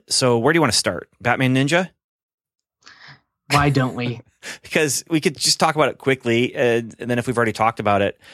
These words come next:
Speaker 1: then I could just
Speaker 2: Well,
Speaker 1: torture
Speaker 2: okay,
Speaker 1: you.
Speaker 2: all right.
Speaker 1: I could just torture you
Speaker 2: You
Speaker 1: a little
Speaker 2: wanna
Speaker 1: bit more, but n-, not too much.
Speaker 2: Do you wanna tease people, Ben? Do you wanna, do you wanna give 'em a, a ranking of these four movies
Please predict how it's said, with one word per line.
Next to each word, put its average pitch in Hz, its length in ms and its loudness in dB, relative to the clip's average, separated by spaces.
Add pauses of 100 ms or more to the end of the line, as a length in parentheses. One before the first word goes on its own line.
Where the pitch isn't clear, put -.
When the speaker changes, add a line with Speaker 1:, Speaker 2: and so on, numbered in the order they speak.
(220)
Speaker 1:
then 110 140 -2
I 104 80 0
could 104 120 -12
just 95 120 -2
Speaker 2:
Well, 190 180 4
Speaker 1:
torture 202 160 2
Speaker 2:
okay, 185 100 2
Speaker 1:
you. 202 60 2
Speaker 2:
all 190 60 2
right. 156 160 -2 (200)
Speaker 1:
I 135 80 0
could 147 80 0
just 143 120 -2
torture 131 260 0
you 120 60 4
Speaker 2:
You 117 40 4
Speaker 1:
a - 20 2
little 110 140 2
Speaker 2:
wanna 101 100 0
Speaker 1:
bit 104 40 -4
more, 101 400 2
but 107 240 0
n-, - 80 -16 (120)
not - 180 -2
too 104 120 -2
much. 90 400 -4 (500)
Speaker 2:
Do 160 80 -2
you 226 60 2
wanna 214 140 0
tease 214 360 -2
people, 202 400 0
Ben? 185 260 0
Do 185 60 2
you 190 60 2
wanna, 170 240 2
do 156 100 -4
you 185 60 2
wanna 147 320 2 (920)
give 170 200 0
'em 175 180 4
a, 139 220 2
a 135 100 2
ranking 151 560 0
of 143 120 -2
these 151 220 0
four 151 240 0
movies 143 720 -2